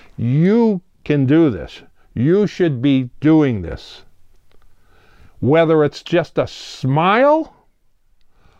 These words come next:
or a compliment, you need to do this on a daily basis. I can tell you that I'm teaching through my own experience. When I lived back on the East Coast,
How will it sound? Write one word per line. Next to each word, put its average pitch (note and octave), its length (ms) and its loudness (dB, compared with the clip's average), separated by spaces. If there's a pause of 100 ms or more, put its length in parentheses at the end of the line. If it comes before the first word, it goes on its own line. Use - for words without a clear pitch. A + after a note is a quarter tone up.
(140)
or B2 260 0
a A#2 60 -4
compliment, C4 960 -2 (600)
you B2 180 -2
need F3 360 0
to F#3 120 0
do F#3 280 4
this F3+ 300 0
on D#3 180 0
a D3+ 100 2
daily D3+ 560 0
basis. C#3 800 -4 (680)
I G#3 180 2
can A3 200 0
tell F3+ 240 2
you D#3 200 2
that C#3+ 180 0
I'm A#2+ 140 -4
teaching C3 440 -4
through C3 220 -4
my A2+ 240 -2
own A#2 180 -2
experience. G2+ 840 -6 (1500)
When D3 160 -2
I G3+ 180 2
lived A3+ 300 2
back G3 320 2
on G3 120 -2
the F#3 80 2
East F#3+ 340 0
Coast, C3+ 640 -2